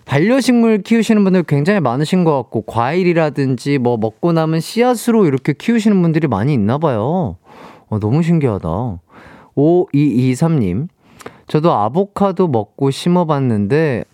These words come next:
잎은 나고요. 줄기도 쭉쭉 올라가는데 열매는 전혀 없어요." 오, 되게 신기하다. 그런가 봐요.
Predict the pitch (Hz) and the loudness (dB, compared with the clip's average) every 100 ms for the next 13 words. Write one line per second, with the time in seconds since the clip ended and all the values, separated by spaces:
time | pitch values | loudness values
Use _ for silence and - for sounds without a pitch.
0 | - 127 135 - 202 185 92 87 92 101 | -4 -4 -4 -2 0 2 0 -4 -2 -2
1 | 175 120 - _ _ - 143 151 180 180 | -2 -4 -10 _ _ -8 -4 -2 0 -2
2 | - - 175 113 117 117 110 131 107 87 | -4 -4 0 0 0 -2 -2 -2 0 0
3 | 117 180 196 123 110 107 - 101 113 156 | 0 2 0 0 -2 -2 -2 -2 2 2
4 | 175 - 104 151 214 233 202 165 113 107 | 2 -2 -2 0 2 2 2 2 0 0
5 | 113 160 156 92 73 - - - - - | 0 0 -2 -2 -6 -14 -20 -20 -20 -20
6 | - - 214 202 151 113 131 156 76 | -6 0 2 2 2 0 0 -2 -4